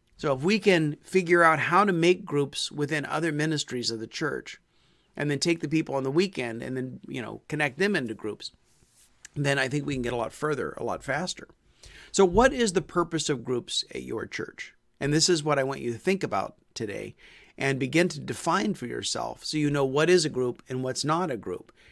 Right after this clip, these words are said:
And then you know what you have to work with and you know what your goals should be. So is the purpose assimilation or connection? You're trying to close the back door? Okay,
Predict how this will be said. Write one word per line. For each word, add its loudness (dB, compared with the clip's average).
And 0
then 4
you 4
know 2
what -2
you -2
have 0
to -2
work 0
with -8
and -4
you -2
know 0
what -4
your -6
goals 2
should -8
be. -14
So 2
is 4
the 2
purpose 2
assimilation 6
or 0
connection? 0
You're -2
trying 2
to -2
close 8
the -2
back 2
door? 2
Okay, 0